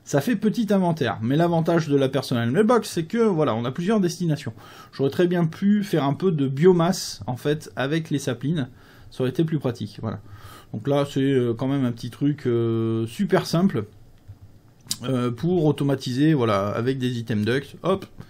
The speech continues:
plus besoin de coursier, c'est assez pratique. Je vais d'ailleurs peut-être faire, euh, bon, je vais finir le terraformage ici, et je vais peut-être faire la cabane, euh, la cabane du bûcheron.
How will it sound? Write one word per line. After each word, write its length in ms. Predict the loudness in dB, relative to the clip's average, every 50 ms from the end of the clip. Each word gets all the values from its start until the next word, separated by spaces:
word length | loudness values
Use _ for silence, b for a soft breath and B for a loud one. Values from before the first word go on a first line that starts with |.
| B B B -10
plus 120 | -6 -2
besoin 140 | 0 2 2
de 40 | 0
coursier, 440 | 0 -2 -10 -8 -4 0 0 0 0
c'est 120 | 0 -2
assez 160 | -4 -2 -2
pratique. 460 | -4 -4 -4 -6 -4 -6 -8 -8 -8 -16 B B B B B B B B B
Je 160 | -12 -6 -4
vais 80 | -2 0
d'ailleurs 340 | 2 2 2 2 0 -2 -2
peut-être 320 | -6 -6 -4 -2 -4 -4
faire, 420 | -4 -2 0 0 2 2 2 0 0
euh, 120 | 0 0
bon, 180 | 0 0 -2 -2
je 120 | -2 -4
vais 40 | -4
finir 300 | -4 -4 -4 -2 0 0
le 80 | 0
terraformage 600 | 0 0 0 0 0 0 -2 -2 -2 -2 -2 -2
ici, 340 | -4 -6 -6 -4 -4 -4 -4 B B B B B B B B B B
et 380 | 0 2 4 6 6 6 4 4
je 120 | 2 0
vais 60 | -2
peut-être 180 | -2 -2 -2 -2
faire 160 | 0 0 0
la 140 | 2 0 0
cabane, 380 | 0 -2 0 0 0 0 0 0
euh, 280 | 2 2 0 0 0
la 140 | 0 -2 -2
cabane 340 | -2 -2 -2 -2 -2 -2 0
du 160 | -2 -2 -2
bûcheron. 480 | -4 -4 -8 -8 -8 -6 -6 -6 -6